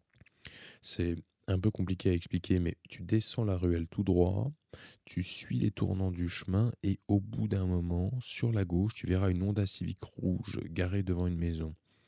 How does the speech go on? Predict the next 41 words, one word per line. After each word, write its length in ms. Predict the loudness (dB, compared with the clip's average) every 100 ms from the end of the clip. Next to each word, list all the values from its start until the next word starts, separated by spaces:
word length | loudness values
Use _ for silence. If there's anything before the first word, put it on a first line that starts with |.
| -20 -20 -20 -16 -2
Il 100 | 4
y 80 |
a 100 | 6
un 80 | 4
sticker 440 | 2 -4 2 2 4
sur 120 | 2
le 80 | 0
pare-choc 380 | 0 -2 -4 -4
qui 140 | -8 -6
dit « 260 | -2 -4 -6 _ _
Paix 180 | 2 4
aux 220 | 4 2
hommes 160 | 0 0
du 80 | -2
monde 200 | -2 -2
entier ». 440 | -4 -6 -10 -12 -14 _ _ _ _ _ _ _ -20 -20 -20 -6
La 80 | 0
maison 240 | 2 2 4
d'après, 460 | 2 0 -2 -2 -2 _
c'est 200 | -8 0
la 100 | 2
mienne. 320 | 2 -2 -6 -12 _ _ _ _ _ _ _ _ -12 -4
Mais 160 | -4 0
comme 200 | 0 0
il 80 | 0
n'y 120 | -2
a 60 | -4
pas 200 | -4 0
d'entrée 520 | 0 0 -4 -4 -4 0
donnant 300 | 0 2 -2
sur 160 | -4
la 100 | -4
ruelle, 540 | -2 0 0 0 -2 -6 -10 _ _ _ -20 -20 -20 -20 -20 _ _
il 120 | -4
faut 240 | -2 0 0
sauter 360 | 2 0 0
par-dessus 420 | 0 0 -2 -2
un 60 | -2
muret 300 | 0 2 0
de 60 | 0
béton 540 | -2 -2 -4 -4 -4